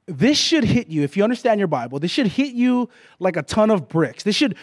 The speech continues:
this should be just a huge, weighty statement because of who Moses is. If you know the story of Israel, Moses was the guy that God sent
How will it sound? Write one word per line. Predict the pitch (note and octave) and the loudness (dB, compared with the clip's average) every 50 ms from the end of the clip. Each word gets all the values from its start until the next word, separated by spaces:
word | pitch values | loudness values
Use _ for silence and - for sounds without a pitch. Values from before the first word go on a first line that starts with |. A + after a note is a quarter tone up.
| - - | -18 -4
this | - A#3 | -2 -2
should | - - D#4+ C4 F3+ - | 0 2 0 0 0 0
be | - A#3 B3+ C4 A#3+ G#3+ F#3+ E3+ D3+ - - - - - | 2 2 4 4 4 2 2 0 -2 -4 -8 -20 -20 -8
just | - F#3 G3+ - | -6 -6 -2 0
a | F#3 E3 | 0 0
huge, | C#3+ - - - - C4+ C#4 C#4 C#4 C#4 C4+ C4+ - - - - - - _ _ | 0 -4 -6 0 2 4 6 6 6 6 4 2 0 -4 -12 -18 -20 -20 _ _
weighty | - D#3 E3 G#3 A3 A#3+ A#3+ B3 B3+ | -6 0 4 4 4 6 4 4 2
statement | A#3 - - - A#3 G#3+ G#3 F#3 D3+ D3+ D3 C#3 D3 | 2 0 -2 0 2 2 2 0 -2 -4 -4 -4 -6
because | F3+ - A#3+ A3 F3 - - _ _ | -2 0 0 0 0 -4 -12 _ _
of | - A3+ F#3 - - - | 0 0 0 0 -2 2
who | B3 C4+ C4 | 2 4 4
Moses | A3 G#3+ A#3 C#4 D#4 C#4+ G3 G3 D#3+ A#2 | 4 4 4 4 4 2 2 -2 -4 -6
is. | C3+ A#2 G#2+ - - - _ _ _ _ _ _ _ _ _ - _ | -10 -14 -16 -20 -20 -20 _ _ _ _ _ _ _ _ _ -8 _
If | B3 - G3+ | -4 0 2
you | B3+ C4+ | 4 6
know | C#4 D4 | 6 6
the | E4 D4+ | 4 4
story | - - - C#4 C4+ C#4+ C#4 C4+ C4 B3 A#3 | 0 0 2 4 4 6 6 4 4 2 2
of | A3+ G#3 G3+ | 0 0 2
Israel, | A#3+ C4+ C#4 F#3+ G3 G#3 G3 F#3 F3+ | 2 0 0 2 2 2 4 4 2
Moses | F3 F3 F#3+ A#3+ C#4 D4 D4 A3+ C#4+ C#4 A#3+ D#3+ | 2 4 4 4 6 4 4 4 2 0 0 0
was | F3+ F#3+ A#3+ C#4 C4+ G#3+ G#3 | 2 4 4 4 4 2 0
the | C4+ | -2
guy | A3+ G3 G#3 F#3+ E3+ E3 E3 | 2 2 4 4 4 2 2
that | D#3+ E3+ F3+ | 0 0 0
God | E3+ G#3+ A3 A3+ G3 | 2 2 2 2 0
sent | - - - - B3+ A#3 G3 F3 F3 - | -2 -10 -2 0 2 2 2 0 -2 -4